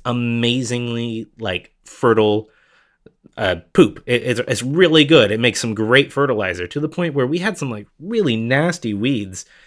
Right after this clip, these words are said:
in our backyard, just covered in our backyard. It was ridiculous, and they were, like, spiky, and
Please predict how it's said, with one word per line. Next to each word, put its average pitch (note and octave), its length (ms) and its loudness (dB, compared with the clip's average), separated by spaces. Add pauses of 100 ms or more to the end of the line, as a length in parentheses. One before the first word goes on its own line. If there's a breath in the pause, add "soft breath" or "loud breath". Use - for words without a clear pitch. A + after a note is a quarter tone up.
(220 soft breath)
in A#2 120 -2
our A2 140 6
backyard, G#2 540 2
just C#3+ 160 -8
covered B2 340 -2
in F#2 140 -6
our F2 80 -2
backyard. F2+ 440 -6
It A2+ 60 0
was G#2+ 180 -2
ridiculous, G2+ 640 -4
and F#2 140 -10
they C#3 80 -4
were, F2+ 160 -6
like, E2+ 220 -14
spiky, D#3+ 680 -4
and F#2+ 200 -6